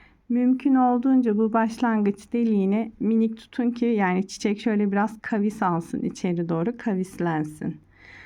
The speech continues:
Siz buraları geniş yaparsanız çiçek böyle yaygın olur. Küçük yaparsanız ama çiçek böyle içeriye doğru katlanır. Ve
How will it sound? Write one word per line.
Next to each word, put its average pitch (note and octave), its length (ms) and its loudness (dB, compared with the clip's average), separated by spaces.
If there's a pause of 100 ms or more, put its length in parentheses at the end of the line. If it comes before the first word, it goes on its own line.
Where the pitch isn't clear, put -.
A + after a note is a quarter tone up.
(200)
Siz A#3 180 -2
buraları B3+ 360 2
geniş B3 380 2
yaparsanız C4 640 0
çiçek A#3 400 -4
böyle G#3 240 0
yaygın F#3 520 0
olur. D#3+ 220 -2
Küçük - 420 -10
yaparsanız A3 600 -4
ama G3+ 200 0
çiçek A3 380 -4
böyle F#3+ 220 0
içeriye G#3 500 0
doğru G3 540 0 (100)
katlanır. - 720 -6 (1700)
Ve A3+ 340 -2